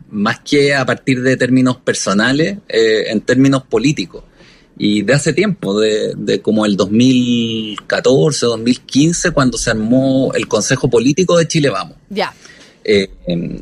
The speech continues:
Speaker 1: y, y en, en el fondo lo que nos une es la idea de, de, de desplegar una, un, una visión de la, de la centroderecha, por una parte más ligada al centro,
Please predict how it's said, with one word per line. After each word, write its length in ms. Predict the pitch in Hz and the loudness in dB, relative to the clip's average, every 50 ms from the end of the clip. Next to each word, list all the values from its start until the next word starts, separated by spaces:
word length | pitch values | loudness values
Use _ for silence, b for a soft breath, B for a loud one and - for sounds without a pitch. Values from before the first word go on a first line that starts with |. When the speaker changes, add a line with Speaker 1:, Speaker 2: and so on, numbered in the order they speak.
| - - | -14 -12
Speaker 1:
y, 320 | - - 107 104 104 - - - | -6 -4 -2 -2 -2 -2 -4 -2
y 200 | 123 113 120 117 | 0 2 2 2
en, 180 | 117 113 110 | 2 0 0
en 140 | 117 117 120 | -2 -2 -2
el 180 | 117 120 120 113 | -2 -2 -2 -2
fondo 320 | - - 175 185 185 185 | -2 -2 0 0 0 0
lo 100 | 185 175 | 0 0
que 80 | 151 156 | 0 0
nos 160 | 151 135 127 127 | 0 0 0 0
une 400 | 160 180 196 208 208 208 190 175 | 0 0 0 0 0 0 0 0
es 100 | 170 156 | 0 2
la 80 | 160 | 0
idea 360 | 151 147 151 156 160 180 180 170 | 2 2 2 2 2 2 0 0
de, 340 | 165 156 147 139 131 - - 98 | 0 0 0 0 0 -2 -6 -6
de, 640 | 101 117 113 110 107 101 98 92 87 80 - - - - - - - - | -4 -2 0 0 0 0 -2 -2 -4 -6 -6 -8 -12 -14 -12 -8 -4 -2
de 140 | 107 104 101 | 0 0 0
desplegar 680 | 104 101 - - - 104 95 95 110 120 135 147 147 | 0 -2 -4 -6 -6 -4 -2 0 2 2 2 2 2
una, 500 | 147 143 135 131 127 123 117 117 113 107 - | 2 2 2 2 2 0 -2 -4 -6 -8 -8
un, 360 | 107 123 123 120 113 110 104 - | -6 -4 -4 -2 -4 -6 -8 -6
una 220 | 123 120 120 117 | -2 -2 -2 -2
visión 440 | 104 107 - - - - 165 185 196 196 | -2 -4 -4 -4 0 0 2 2 2 0
de 100 | 202 196 | 0 0
la, 580 | 196 196 196 190 185 180 175 165 160 156 151 - | 0 0 -2 -2 -2 -2 -2 -2 -2 -4 -4 -4
de 200 | 117 110 123 123 | -2 0 0 0
la 80 | 127 | 0
centroderecha, 960 | - - 139 131 127 - - 127 123 123 127 - 170 - - - 151 165 185 b b b b b b b b b b b b b b _ _ | -2 0 0 0 0 2 2 2 2 2 0 0 -2 -2 -2 0 0 0 -2 b b b b b b b b b b b b b b _ _
por 160 | - 113 120 131 | 0 2 4 4
una 160 | 147 151 147 | 4 2 2
parte 280 | 165 165 143 - 156 | -2 -2 -2 -2 -2
más 160 | 151 151 151 151 | 0 0 0 0
ligada 360 | 156 160 147 139 151 151 151 | 0 0 2 2 0 0 -2
al 100 | - - | -8 -10
centro, 680 | - - - 208 160 135 - - 160 180 208 233 262 | -6 -2 0 2 2 0 0 -2 -2 -2 -2 -2 -6